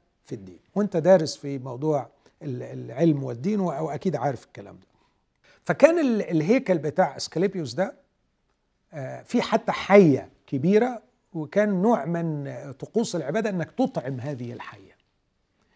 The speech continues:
آه، كنوع من التقدير لإله الطب. وبرضه بالمناسبة بركة بيت حسدة، ال-، ال-، في عدد مضاف في أصحاح خمسة مش موجود في أدق النسخ،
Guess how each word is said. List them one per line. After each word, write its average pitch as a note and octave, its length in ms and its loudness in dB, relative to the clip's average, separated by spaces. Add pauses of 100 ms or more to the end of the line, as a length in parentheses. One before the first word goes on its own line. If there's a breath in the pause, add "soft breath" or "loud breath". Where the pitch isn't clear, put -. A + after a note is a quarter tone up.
(200)
آه، B2 680 -18 (300)
كنوع D3 340 -2
من C#3 200 -6
التقدير C#3 680 -2
لإله B2+ 500 -10 (140)
الطب. - 260 -20 (720)
وبرضه G3+ 340 6
بالمناسبة C3+ 720 -6 (520)
بركة C#4+ 300 2
بيت A#3 280 -6
حسدة، G#2+ 500 -2 (1300)
ال-، A#2+ 280 -12
ال-، A2+ 880 -14 (180)
في A#3 200 0
عدد A3+ 540 -2
مضاف D3+ 520 2
في A2+ 180 -16
أصحاح C#3+ 280 -6
خمسة D3+ 540 -4 (100)
مش C3+ 200 -10
موجود C#3+ 380 -2
في - 220 -14
أدق C3 320 -8
النسخ، B2 500 -14